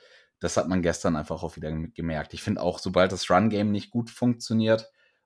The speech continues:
und wir deutlich mehr gezwungen sind zu passen, wird's auch schwierig. Aber du hast da schon so viele Aspekte angesprochen, ich kann dir da eigentlich nur zustimmen und,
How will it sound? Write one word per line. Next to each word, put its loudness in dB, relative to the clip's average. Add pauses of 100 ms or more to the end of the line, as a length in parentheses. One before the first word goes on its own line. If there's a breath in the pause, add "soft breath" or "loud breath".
und 0
wir 4
deutlich 0
mehr 4
gezwungen 0
sind -2
zu -10
passen, -2
wird's -2
auch -4
schwierig. -4 (880)
Aber 2
du -2
hast -4
da 2
schon -4
so -8
viele -4
Aspekte -14
angesprochen, -10
ich -12
kann -4
dir -2
da -4
eigentlich -12
nur -12
zustimmen -8
und, -10